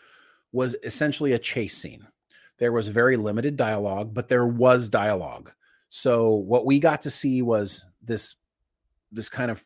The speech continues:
prolonged scene, um, between Indiana Jones, you know, Harrison Ford and,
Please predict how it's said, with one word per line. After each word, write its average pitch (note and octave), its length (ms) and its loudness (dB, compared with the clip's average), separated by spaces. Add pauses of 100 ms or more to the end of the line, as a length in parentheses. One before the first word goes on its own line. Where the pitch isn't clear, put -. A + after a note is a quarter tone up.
(120)
prolonged B2+ 720 0
scene, G#2 540 -6 (600)
um, F#2 520 -8
between A2 720 -4 (540)
Indiana B2+ 320 0
Jones, B2+ 640 -4
you A2 100 -6
know, F#2 80 -6
Harrison A#2 340 -4
Ford B2 460 -2
and, F#2+ 340 -10